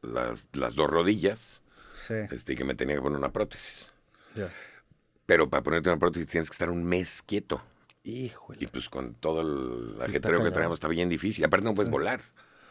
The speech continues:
Speaker 2: Sí.
Speaker 1: Durante un, o sea, no puedes salir.
Speaker 3: Mm.
Speaker 1: Y este, entonces decidí hacerlo en diciembre.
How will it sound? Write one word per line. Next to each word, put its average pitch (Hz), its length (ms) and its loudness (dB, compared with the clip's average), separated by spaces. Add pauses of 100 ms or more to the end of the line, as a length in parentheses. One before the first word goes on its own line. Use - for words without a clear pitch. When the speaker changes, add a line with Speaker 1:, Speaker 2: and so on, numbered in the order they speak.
(460)
Speaker 2:
Sí. - 140 -20
Speaker 1:
Durante 65 280 2
un, 64 160 -6
o 73 80 0
sea, 82 100 4
no 82 80 2
puedes 98 180 2
salir. - 440 -6 (180)
Speaker 3:
Mm. 110 60 -6 (380)
Speaker 1:
Y 76 120 2
este, 67 500 2
entonces 76 280 0
decidí 90 260 4
hacerlo 78 300 2
en 76 60 -2
diciembre. 87 360 -4